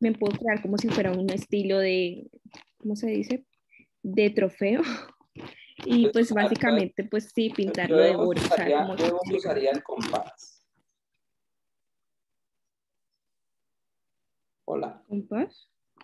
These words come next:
Speaker 1: Oh.
Speaker 2: El compás que usan para la, para el gran arquitecto, ¿no?
Speaker 1: Oh.
Speaker 2: O sea, yo de vos haría un
Speaker 1: Ajá.
Speaker 2: poco
Speaker 1: Pero
Speaker 2: más.
Speaker 1: yo no solamente utilizo arquitectura.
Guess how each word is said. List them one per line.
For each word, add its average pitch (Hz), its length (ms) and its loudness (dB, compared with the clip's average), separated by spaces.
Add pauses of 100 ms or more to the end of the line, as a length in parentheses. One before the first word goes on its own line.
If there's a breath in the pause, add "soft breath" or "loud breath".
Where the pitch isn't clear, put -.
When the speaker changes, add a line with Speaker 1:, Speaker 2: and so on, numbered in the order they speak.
(400)
Speaker 1:
Oh. 226 320 -2 (260)
Speaker 2:
El 127 260 -6
compás 120 500 0 (140)
que 143 80 4
usan 147 600 2
para 131 220 2
la, 113 260 0
para 113 140 0
el 113 100 -2
gran 117 160 2
arquitecto, - 720 -4
¿no? - 220 -14 (240)
Speaker 1:
Oh. 220 200 0 (3500)
Speaker 2:
O - 40 -20
sea, 127 140 -2
yo 120 80 -2
de 123 180 0
vos 226 280 2
haría 202 220 -2
un - 60 2
Speaker 1:
Ajá. 320 80 -8
Speaker 2:
poco - 260 -6
Speaker 1:
Pero 285 140 4
Speaker 2:
más. 269 80 0
Speaker 1:
yo 269 100 2
no 247 120 4
solamente 240 480 0
utilizo 233 400 -4
arquitectura. 226 720 -4